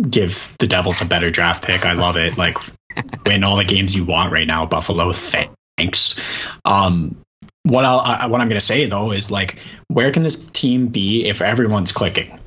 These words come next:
You know, this is another team to me that you have guys stepping up and then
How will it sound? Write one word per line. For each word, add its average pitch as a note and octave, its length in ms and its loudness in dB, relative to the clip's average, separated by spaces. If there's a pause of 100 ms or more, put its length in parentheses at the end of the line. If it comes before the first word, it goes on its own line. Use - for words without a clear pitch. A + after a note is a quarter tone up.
(140)
You A#2 60 2
know, F#2+ 260 2 (280)
this A2+ 180 4
is B2+ 60 4
another A#2+ 280 4
team C3+ 260 2
to - 120 -2
me G#2+ 160 2
that F#2+ 380 0 (540)
you A2+ 140 2
have G#2+ 500 0 (180)
guys A2 180 2
stepping C3+ 360 2
up G#2+ 340 -2
and G2+ 160 -2
then F#2+ 400 -2